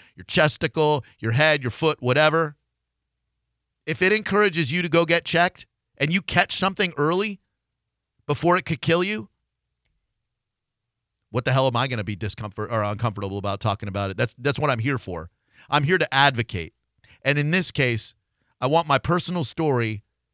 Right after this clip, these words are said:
to inspire you to go get checked out if you think you got something. That's all. You, you think there might be something amiss? Go get it checked for me. And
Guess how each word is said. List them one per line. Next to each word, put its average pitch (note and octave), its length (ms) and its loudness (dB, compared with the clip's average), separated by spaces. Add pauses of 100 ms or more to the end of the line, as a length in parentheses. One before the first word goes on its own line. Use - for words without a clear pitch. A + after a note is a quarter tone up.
to D#3 120 -2
inspire C#3 460 2
you C3 520 -2 (840)
to C#3+ 100 -4
go D#3 160 4
get D3 200 0
checked C#3 280 0
out A#2+ 160 0
if A2+ 100 -8
you A#2+ 60 -4
think A2+ 220 -6
you A2 60 -10
got F#2 220 -6
something. - 300 -18 (280)
That's D#3+ 160 -2
all. C3 220 -2 (300)
You, C3+ 100 -12 (220)
you B2 200 -18
think E3+ 200 2
there E3 120 2
might D3+ 200 2
be D#3+ 80 -6
something D#3+ 320 -2
amiss? F3 440 -2 (840)
Go F3 120 -2
get E3 160 2
it D3 80 -2
checked C#3+ 220 0
for C3 120 -6
me. G#2+ 200 -6 (320)
And D#3 320 2